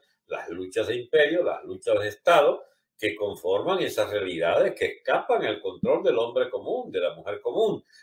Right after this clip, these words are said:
que escapan a las sociedades de la gente sencilla, de los consumidores, llamémoslo así. Este, efectivamente, si Rusia y Ucrania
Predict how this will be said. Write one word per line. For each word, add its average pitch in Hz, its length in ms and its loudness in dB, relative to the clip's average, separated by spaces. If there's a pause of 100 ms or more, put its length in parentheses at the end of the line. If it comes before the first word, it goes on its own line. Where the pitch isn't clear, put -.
(140)
que 104 100 -4
escapan 123 580 2
a 139 80 0
las 95 200 0
sociedades 98 880 2
de 82 100 -12
la 69 180 -10
gente 101 300 -10
sencilla, 98 680 -2
de 90 120 4
los - 180 0
consumidores, 123 840 6
llamémoslo 110 480 0
así. - 260 -14 (320)
Este, 87 800 -6 (300)
efectivamente, 131 1080 0 (300)
si - 240 -4
Rusia 143 440 8
y 113 100 2
Ucrania - 640 2